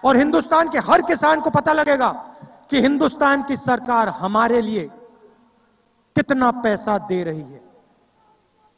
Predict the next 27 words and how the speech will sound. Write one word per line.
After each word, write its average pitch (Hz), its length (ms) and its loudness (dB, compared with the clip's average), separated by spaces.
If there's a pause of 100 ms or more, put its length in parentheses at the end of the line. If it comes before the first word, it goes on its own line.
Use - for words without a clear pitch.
(140)
हमारी 262 340 2
एमएसपी 277 460 0
कितनी 285 440 0
बढ़ाई 220 320 4
जाएगी, 202 380 0 (2250)
हमें 233 200 -4 (100)
दाम 208 320 -2
कहां 190 300 -8
से 185 140 -10
मिलेगा, 160 400 -8 (880)
दूध 254 260 -6
का 247 100 2
दूध, 247 320 -2
पानी 220 220 0
का 202 100 -4
पानी, 175 280 -10 (460)
साफ। - 1200 -4
आपको 214 240 -4
पार्लियामेंट 269 460 0
हाउस 226 200 -2
में 220 100 -4
हम 220 100 -6
आपका 214 240 -6
बजट 202 260 -2
देंगे 240 280 -4
और 240 300 -12
दिखाएंगे 147 400 -6